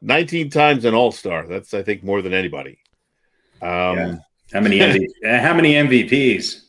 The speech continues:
Speaker 1: Six M V Ps.
Speaker 2: There you go. How many
Speaker 1: Six
Speaker 2: rings on those fingers?
Speaker 1: Six championships.
Speaker 2: There you go.
Speaker 1: Two times a Finals M V P. Eleven times All-Defensive Team. Fifteen times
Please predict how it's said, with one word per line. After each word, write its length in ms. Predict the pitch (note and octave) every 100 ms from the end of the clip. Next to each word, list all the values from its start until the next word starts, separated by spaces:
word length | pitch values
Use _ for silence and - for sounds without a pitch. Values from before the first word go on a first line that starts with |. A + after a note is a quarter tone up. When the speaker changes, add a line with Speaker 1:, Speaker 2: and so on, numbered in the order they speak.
| -
Speaker 1:
Six 400 | - - G#3 -
M 220 | E3 E3
V 160 | D3+ D3
Ps. 520 | - C#3+ B2 F#2 D#2+ F#2
Speaker 2:
There 200 | A2 D3+
you 260 | A2+ G#2
go. 180 | G#2+ G#2
How 120 | E3+
many 140 | A3+ A3+
Speaker 1:
Six 80 | F#3
Speaker 2:
rings 340 | F#3+ E3 C#3
on 140 | D3+ C#3
those 240 | B2+ A#2+
fingers? 760 | - C#3 A#2 G#2+ F2+ E2 - -
Speaker 1:
Six 320 | B3 B3 -
championships. 800 | - G#3+ G#3+ F3+ C3+ G2+ A2 F2+
Speaker 2:
There 260 | C3+ F#3+ G3+
you 380 | C3 A#2+ G2 - -
go. 440 | A2+ G2+ G#2 - - _ -
Speaker 1:
Two 120 | B3+
times 380 | F#3 G#3+ F#3+ D#3
a 60 |
Finals 480 | D3+ E3 E3+ D#3+ B2+
M 180 | B2+ A2+
V 180 | G2 F#2
P. 460 | - F#2+ D2+ C#2+ _ _ _ _ -
Eleven 400 | A#2+ D#3 F3+ D3+
times 340 | E3 E3 C#3+
All-Defensive 720 | D3+ C#3+ B2 - B2+ A2+ F#2+ -
Team. 340 | F2 D2 F2+ _ _ _ -
Fifteen 460 | G3 - E3+ D#3
times 560 | D3 C#3+ C#3+ C#3+ C3